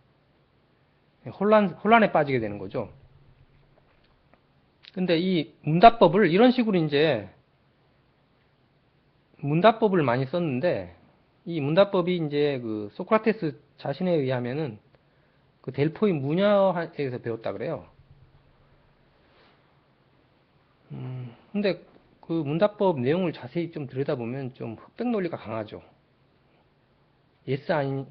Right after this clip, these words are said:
예스, 예스냐 노냐 이렇게 강요하죠. 그래서 제가 보기에는 이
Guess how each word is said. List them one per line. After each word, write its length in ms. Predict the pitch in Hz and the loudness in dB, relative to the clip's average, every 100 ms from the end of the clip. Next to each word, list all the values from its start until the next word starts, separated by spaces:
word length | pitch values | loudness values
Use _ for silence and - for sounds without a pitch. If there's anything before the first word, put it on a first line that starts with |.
| 135 - | -12 -6
예스, 420 | 151 - 175 - | -6 -8 -14 -6
예스냐 380 | 147 160 202 196 | -6 -4 0 0
노냐 340 | 135 127 117 | 0 -2 -4
이렇게 240 | 104 - 131 | -6 -10 -14
강요하죠. 560 | - 113 107 98 117 - - _ _ _ _ _ _ _ _ _ _ _ _ _ _ _ - - - - - _ _ _ _ _ _ _ _ _ _ _ _ _ _ _ _ _ _ - | -10 -10 -10 -10 -12 -12 -20 _ _ _ _ _ _ _ _ _ _ _ _ _ _ _ -20 -20 -20 -20 -20 _ _ _ _ _ _ _ _ _ _ _ _ _ _ _ _ _ _ -14
그래서 300 | 147 131 127 | -12 -10 -8
제가 260 | 139 160 | -4 -2
보기에는 480 | 175 151 135 147 131 | -2 -4 -4 -2 -4
이 240 | 120 110 | -4 -6